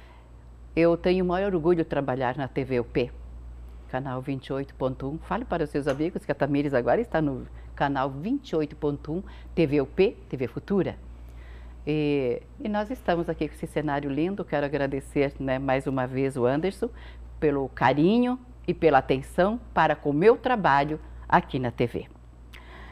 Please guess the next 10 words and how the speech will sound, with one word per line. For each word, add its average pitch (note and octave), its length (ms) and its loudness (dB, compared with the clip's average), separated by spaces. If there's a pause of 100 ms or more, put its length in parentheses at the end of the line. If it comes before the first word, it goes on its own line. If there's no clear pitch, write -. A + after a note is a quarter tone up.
(380)
Marcos, - 880 2 (720)
um E3+ 100 4
beijão E3 300 0
pra F3 160 -6
Paula B2+ 420 -2
também, C3 440 -6
que C3 360 -6 (220)
ajudou B2 340 -4
a G#2+ 40 -8
organizar. A#2 580 -8